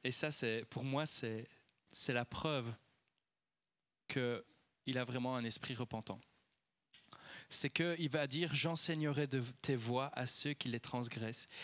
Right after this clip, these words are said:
et les pécheurs reviendront à toi, à toi. » J'ai un peu l'impression que David, en fait, il va prier pour que sa mésaventure soit aussi un exemple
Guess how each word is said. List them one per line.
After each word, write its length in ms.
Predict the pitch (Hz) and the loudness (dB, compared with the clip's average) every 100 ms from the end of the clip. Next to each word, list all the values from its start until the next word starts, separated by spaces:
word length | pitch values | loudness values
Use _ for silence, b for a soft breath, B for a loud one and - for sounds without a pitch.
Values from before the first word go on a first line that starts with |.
| B | B
et 80 | 131 | 0
les 100 | 131 | 0
pécheurs 440 | - 147 - 151 147 | 2 2 2 2 0
reviendront 460 | 127 123 120 123 | 0 0 0 0
à 100 | 117 | -2
toi, 260 | - 113 120 B B | -2 -4 -6 B B
à 80 | 123 | 0
toi. » 200 | - 123 | 2 2
J'ai 100 | 120 | 2
un 60 | 139 | 2
peu 100 | 180 | 2
l'impression 480 | 151 - 143 170 165 | 2 0 0 0 0
que 100 | 139 | 2
David, 380 | 131 131 156 | 2 2 2
en 80 | 143 | 0
fait, 380 | 123 143 - - - b b b _ _ _ _ _ _ - | 0 -2 -2 -10 -14 b b b _ _ _ _ _ _ -10
il 80 | 131 | 0
va 120 | 143 | 0
prier 360 | - - 165 165 | 2 -2 0 0
pour 160 | 147 | 0
que 100 | - | 0
sa 200 | 131 - | -2 0
mésaventure 840 | 123 131 143 143 139 135 - 139 - | -2 0 0 0 0 -2 -2 -2 0
soit 160 | - | 0
aussi 200 | 120 - | 0 0
un 100 | 127 | 0
exemple 500 | 120 117 117 113 - | -2 -4 -4 -6 -10